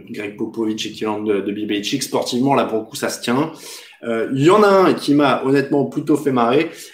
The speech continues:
euh, c'était les Patriots. Alors, c'est un membre de la rédaction, je sais pas si je peux le nommer, s'il est sur le chat, euh, mais après, je veux pas qu'il se fasse trop d'ennemis, donc je vais, je vais pas le nommer tout de suite. Euh, pour les Patriots, quelqu'un dans la rédaction avait dit, c'est Ineos.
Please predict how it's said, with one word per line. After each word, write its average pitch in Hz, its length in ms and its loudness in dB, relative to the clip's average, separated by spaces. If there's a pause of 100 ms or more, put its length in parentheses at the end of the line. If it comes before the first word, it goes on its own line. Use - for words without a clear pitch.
(140)
euh, 113 220 0
c'était 160 540 2
les 123 120 2
Patriots. 139 720 2
Alors, 127 180 2
c'est - 140 -2
un 139 80 2
membre 190 220 2
de 185 60 6
la 175 100 6
rédaction, 170 580 4
je 123 80 -4
sais 151 100 0
pas 202 80 4
si 208 160 -4
je - 80 -10
peux 175 80 6
le 165 80 4
nommer, 160 240 6
s'il 151 240 -2
est 139 40 0
sur 147 180 2
le 135 100 4
chat, 165 320 2
euh, 113 240 0
mais 117 120 4
après, 117 220 4
je 139 80 2
veux 123 60 0
pas 135 100 0
qu'il 131 100 -4
se - 60 -10
fasse 135 140 -4
trop - 140 -2
d'ennemis, 135 320 4
donc 123 160 2
je 110 80 0
vais, 107 160 0
je 101 100 -4
vais 104 60 -8
pas 123 80 -4
le 127 60 0
nommer 131 120 0
tout 135 120 -4
de 135 40 -6
suite. 190 260 2 (380)
Euh, 127 500 2 (160)
pour 175 120 4
les 165 80 6
Patriots, 208 340 6 (100)
quelqu'un 170 220 2
dans 170 80 4
la 147 120 6
rédaction 143 300 4
avait 139 120 4
dit, 160 80 -4
c'est 151 140 2
Ineos. 180 680 4